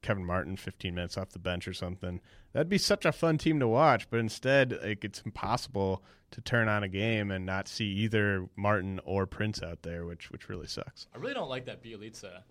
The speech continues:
Speaker 2: dude either. I mean, it's only been one game, and <laughs> I
Speaker 1: You
Speaker 2: watched
Speaker 1: just,
Speaker 2: it a couple
Speaker 1: you
Speaker 2: times
Speaker 1: just
Speaker 2: in the
Speaker 1: hate
Speaker 2: preseason.
Speaker 1: Europeans, don't you?
Speaker 2: No, I'm not xenophobic by any means. I'm
Speaker 1: <laughs>
Speaker 2: Pagilia-phobic. Um,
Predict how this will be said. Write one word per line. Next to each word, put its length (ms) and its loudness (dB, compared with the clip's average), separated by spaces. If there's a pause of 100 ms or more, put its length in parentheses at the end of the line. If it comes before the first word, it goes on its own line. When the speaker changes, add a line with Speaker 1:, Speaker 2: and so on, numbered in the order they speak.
(300)
Speaker 2:
dude 220 -16
either. 220 -14
I 40 4
mean, 140 -2
it's 100 -6
only 140 0
been 200 -2
one 240 -4
game, 260 -8
and 100 -14
<laughs> 220 -12
I 40 2
Speaker 1:
You 80 8
Speaker 2:
watched 40 8 (120)
Speaker 1:
just, 60 0
Speaker 2:
it 40 0
a 20 -10
couple 160 -4
Speaker 1:
you 40 -6
Speaker 2:
times 160 6
Speaker 1:
just 160 8
Speaker 2:
in 40 12
the 60 12
Speaker 1:
hate 80 10
Speaker 2:
preseason. 40 8
Speaker 1:
Europeans, 580 8
don't 220 0
you? 120 -10 (160)
Speaker 2:
No, 280 -6
I'm 220 -4
not 260 -8 (120)
xenophobic 520 -2
by 100 -6
any 160 2 (180)
means. 160 0
I'm 160 -4 (340)
Speaker 1:
<laughs> 20 -18
Speaker 2:
Pagilia-phobic. 1300 -8 (520)
Um, 520 -6